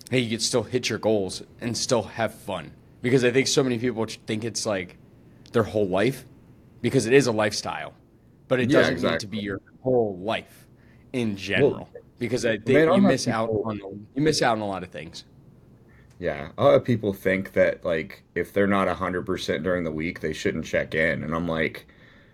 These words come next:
Speaker 2: "No, that's, that's part of my job as a coach, is, like, to kinda guide you through that and help you make better decisions as you go." But, you know, if I don't know about things, then I can't teach you how to better do it.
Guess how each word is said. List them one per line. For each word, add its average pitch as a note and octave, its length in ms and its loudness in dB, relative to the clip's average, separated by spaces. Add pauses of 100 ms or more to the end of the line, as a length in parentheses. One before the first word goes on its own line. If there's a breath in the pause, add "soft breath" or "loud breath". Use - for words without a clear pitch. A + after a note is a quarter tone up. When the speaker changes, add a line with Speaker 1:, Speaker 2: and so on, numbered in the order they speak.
(120 soft breath)
Speaker 2:
"No, B2 360 6
that's, A2+ 220 4
that's A2+ 200 4
part B2+ 240 6
of A2+ 40 4
my G2+ 140 4
job A2 280 8
as F#2+ 120 0
a F2+ 60 0
coach, D#3 460 8
is, G2+ 200 4
like, G#2 280 6
to G#2+ 120 0
kinda F#3 460 4
guide A2 500 4
you A2+ 140 2
through C#3+ 220 0
that G#2 180 8
and G2 80 2
help A#2 200 2
you A2+ 80 0
make A2 220 2
better G#2+ 200 6
decisions G#2+ 600 -2
as E2+ 140 -4
you E2 100 -6
go." F2+ 460 2 (640 soft breath)
But, A#2+ 500 6
you B2+ 140 2
know, B2 140 6
if A2+ 180 0
I B2+ 160 6
don't B2+ 260 6
know A#2+ 260 10
about G2+ 400 4
things, G2 760 2 (100)
then G#2+ 160 2
I A#2+ 100 4
can't - 320 0
teach A#2+ 260 -4
you A2+ 120 2
how A2 100 4
to G#2 80 4
better F#2 320 4
do F2 280 -2
it. - 200 -6